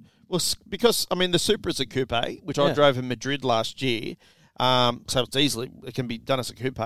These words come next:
Speaker 1: 'cause it's the same car, essentially, just different looks, rear end, front end.
Speaker 2: What does that mean?
Speaker 1: What do you
Speaker 2: So,
Speaker 1: mean?
Speaker 2: just let's talk about that. So Z, new Z four, new Toyota Supra,
Speaker 1: Mm.
Speaker 2: same platform.
Speaker 1: Mm.
Speaker 2: I understand the concept of a platform, but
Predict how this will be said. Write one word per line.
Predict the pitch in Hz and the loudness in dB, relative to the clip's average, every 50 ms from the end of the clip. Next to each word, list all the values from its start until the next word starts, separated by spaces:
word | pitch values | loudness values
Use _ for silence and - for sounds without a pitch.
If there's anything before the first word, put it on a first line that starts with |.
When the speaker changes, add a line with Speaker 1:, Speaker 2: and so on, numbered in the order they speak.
| 120 117 | -4 -4
Speaker 1:
'cause | - - 127 107 113 | -4 -6 -6 -6 -8
it's | 110 - | -10 -12
the | - 123 | -12 0
same | - - 135 120 - | 4 4 4 4 4
car, | - 120 120 120 113 110 | 2 2 4 4 4 2
essentially, | - - - 127 127 - - - - - 67 - - | 0 0 0 -2 -2 -2 -4 -6 -6 -6 -8 -10 -12
just | - - - - | -12 -12 -10 -8
different | - 123 - 127 123 - | -8 -8 -8 -8 -8 -6
looks, | 135 131 131 - - - | -4 -4 -4 -6 -6 -6
rear | 127 127 120 117 | -4 -4 -2 0
end, | 120 123 123 120 123 120 120 _ 120 _ | 0 0 0 -2 -6 -12 -16 _ _ _
front | - 127 131 131 | -8 -6 -4 -4
end. | 120 120 135 143 - _ _ _ - | -4 -6 -6 -10 -18 _ _ _ -4
Speaker 2:
What | - 320 | -2 2
does | 349 294 | 6 6
that | 359 - - | 6 6 6
mean? | 135 120 101 98 - _ _ _ _ _ _ _ _ _ _ | 4 -2 -4 -6 -12 _ _ _ _ _ _ _ _ _ _
Speaker 1:
What | - 139 | 0 4
do | 143 | 8
you | 202 190 | 8 8
Speaker 2:
So, | 185 | 8
Speaker 1:
mean? | - 120 - - - 180 180 | 6 2 -4 -14 -18 -14 -4
Speaker 2:
just | 175 202 196 - | -2 -2 -2 0
let's | 208 202 175 - | 0 -2 0 0
talk | - 170 143 | -2 -4 -4
about | 117 101 107 | -4 -6 -10
that. | 110 110 | -10 -4
So | - 156 143 | -2 -2 2
Z, | 131 160 214 254 226 - - | 4 6 6 6 6 2 -2
new | 185 202 240 226 | 0 2 2 4
Z | 185 202 196 170 | 6 6 6 6
four, | - - 170 160 160 156 151 - _ _ _ _ _ _ _ _ _ | 4 4 4 6 6 6 4 2 _ _ _ _ _ _ _ _ _
new | - 175 185 | -6 -6 -4
Toyota | - 175 175 165 156 147 | 0 2 4 4 4 4
Supra, | - - 143 131 120 113 139 127 120 117 - _ _ _ 135 | 2 2 0 -2 0 0 0 0 0 -2 -4 _ _ _ -16
Speaker 1:
Mm. | 131 123 120 120 | -14 -12 -4 2
Speaker 2:
same | 165 160 160 160 151 147 - _ _ _ _ | 4 4 4 4 2 -2 -8 _ _ _ _
platform. | - - 143 117 110 - - - - _ _ _ - | -2 0 0 0 -2 -4 -16 -20 -20 _ _ _ -12
Speaker 1:
Mm. | 135 123 120 | -8 -4 2
Speaker 2:
I | 151 156 175 | 4 4 4
understand | 185 170 - - 170 151 | 4 4 2 2 0 0
the | 139 | 0
concept | - - 180 160 - 165 143 | 0 0 0 0 0 -2 -2
of | 147 127 | -2 -2
a | - | 0
platform, | - 135 110 - - 110 104 127 | 0 -2 -2 -4 -10 -16 -4 0
but | 160 170 | 0 0